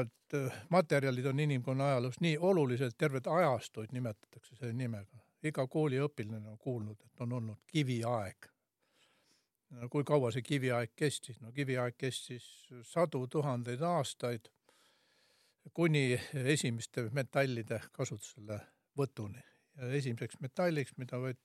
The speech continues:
hakati kasutama, ta on hinnanguliselt umbes kolm tuhat kakssada aastat enne meie arvamist, aga võib-olla isegi rohkem, oli siis pronks. Algas pronksi aeg ja pronksi aega hinnatakse, et see kestis umbes kaks tuhat aastat,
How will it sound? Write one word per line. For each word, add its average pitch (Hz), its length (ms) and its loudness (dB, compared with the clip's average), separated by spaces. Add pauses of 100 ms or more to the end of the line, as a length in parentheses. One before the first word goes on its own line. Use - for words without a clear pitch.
hakati 131 400 -4
kasutama, 123 680 -4 (640)
ta 131 100 -2
on 120 80 0
hinnanguliselt 123 840 0
umbes 117 260 -8
kolm 123 300 0
tuhat 113 200 -4
kakssada 120 520 -4
aastat - 400 -10
enne 110 120 -4
meie 113 200 -2
arvamist, 131 720 -2
aga 120 140 -4
võib-olla 113 260 -4
isegi 110 280 -6
rohkem, 131 500 0 (960)
oli 113 260 -8
siis 110 220 -8 (200)
pronks. - 480 -2 (300)
Algas 110 260 -10 (160)
pronksi 127 400 -4
aeg 160 380 2 (920)
ja 117 100 -6
pronksi 135 360 0
aega 127 320 4
hinnatakse, 120 600 -4
et - 180 -20
see 120 160 -4
kestis 123 400 0
umbes 117 240 -6
kaks - 320 -6
tuhat 117 400 -4
aastat, - 640 -2